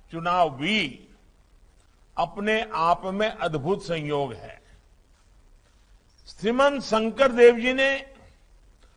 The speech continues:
असमिया काव्य और रचनाओं के माध्यम से एक भारत श्रेष्ठ भारत की भावना को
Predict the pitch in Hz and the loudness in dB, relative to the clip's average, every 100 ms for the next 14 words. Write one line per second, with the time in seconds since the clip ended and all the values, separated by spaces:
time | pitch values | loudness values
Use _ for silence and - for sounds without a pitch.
0 | _ - 175 208 214 240 247 233 - 180 | _ -2 0 0 0 2 4 4 0 2
1 | 190 214 196 131 107 - - - - - | 4 4 0 -2 -4 -16 -20 -20 -20 -20
2 | _ _ - - _ - 170 160 147 175 | _ _ -20 -20 _ 0 2 4 2 -2
3 | 180 190 208 233 220 180 147 156 147 202 | -2 0 2 0 0 0 2 2 2 -4
4 | 226 - 131 117 - - - _ - - | -4 -8 -14 -14 -20 -20 -20 _ -20 -20
5 | _ - - _ _ 170 202 240 208 165 | _ -20 -20 _ _ 6 8 8 6 -4
6 | 139 156 170 185 185 - - 196 233 226 | 0 4 6 6 2 -6 -6 0 0 0
7 | 202 139 147 165 - 165 127 117 143 147 | -4 0 2 0 -2 -12 -8 -4 -2 0
8 | 151 151 190 233 226 | -2 -2 0 0 -2